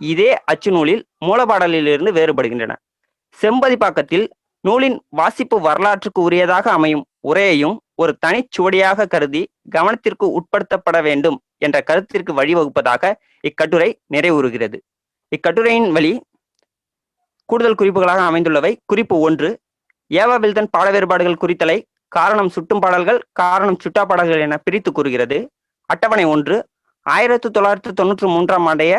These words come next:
ராகவையங்காரது உரையில் அளிக்கப்பெற்றுள்ள பாடல்கள், மன்னிக்கவும், பாடங்கள், அதே நூலின் மூலபாடல், அவர்தம் காகிதச் சுவடி வழி சண்முகம் பிள்ளை சுட்டும் அட்டவணை பதிவு, உவேசா மூலபாடல், ஏவா வில்சன் மூலபாடல்களோடு ஒப்பிட்டு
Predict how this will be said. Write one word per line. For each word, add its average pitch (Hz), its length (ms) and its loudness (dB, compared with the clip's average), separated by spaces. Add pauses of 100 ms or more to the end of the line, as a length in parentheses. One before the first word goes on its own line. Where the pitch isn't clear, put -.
(260)
ராகவையங்காரது 175 720 2
உரையில் 151 400 0 (140)
அளிக்கப்பெற்றுள்ள 165 720 -2
பாடல்கள், 143 500 0 (1040)
மன்னிக்கவும், 151 440 0
பாடங்கள், 147 480 0 (240)
அதே 170 300 0
நூலின் 190 360 2 (180)
மூலபாடல், 151 600 0 (420)
அவர்தம் 180 360 2
காகிதச் 220 420 0
சுவடி 190 200 0
வழி 175 220 2 (160)
சண்முகம் 220 400 0
பிள்ளை 190 200 0
சுட்டும் 175 380 -2 (480)
அட்டவணை 185 360 0
பதிவு, 147 380 0 (560)
உவேசா 233 440 2 (220)
மூலபாடல், 165 540 2 (260)
ஏவா 220 260 2
வில்சன் 196 300 0 (120)
மூலபாடல்களோடு 175 840 2
ஒப்பிட்டு 156 400 0